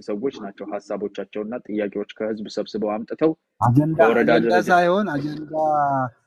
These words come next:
Speaker 2: አጀንዳ ሳይሆን ይሄ ኮሚሽን ያወጣው ቲዋሩ ላይ አላቅም። አሁን ሊንኩ አለ ቲዋሩ ላይ፣ by the way፣ ማየት ይቻላል። እሱን ቀጥታ ያወጣው ዳያሎግ ኮሚሽኑ ነው። ዳያሎግ ኮሚሽኑ አለመግባባቶችን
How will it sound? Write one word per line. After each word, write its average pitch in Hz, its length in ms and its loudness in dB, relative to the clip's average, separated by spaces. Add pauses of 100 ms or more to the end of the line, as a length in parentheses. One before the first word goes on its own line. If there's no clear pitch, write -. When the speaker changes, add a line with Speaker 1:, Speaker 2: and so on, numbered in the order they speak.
(140)
Speaker 2:
አጀንዳ 170 420 2
ሳይሆን 175 460 4 (680)
ይሄ 135 160 2 (100)
ኮሚሽን 165 520 2 (280)
ያወጣው 139 600 2 (640)
ቲዋሩ 156 340 4 (100)
ላይ 143 200 2 (840)
አላቅም። 135 460 4
አሁን 131 180 4
ሊንኩ 147 280 2
አለ 143 260 4
ቲዋሩ 123 320 0
ላይ፣ 120 160 0
by 123 120 0
the 131 120 0
way፣ 185 120 0
ማየት 131 260 0
ይቻላል። 123 380 2
እሱን 202 280 0 (460)
ቀጥታ 135 360 -2
ያወጣው 147 380 2
ዳያሎግ 135 340 4
ኮሚሽኑ 135 420 2
ነው። 190 160 2 (420)
ዳያሎግ 127 280 4
ኮሚሽኑ 156 400 -2 (760)
አለመግባባቶችን 151 1200 2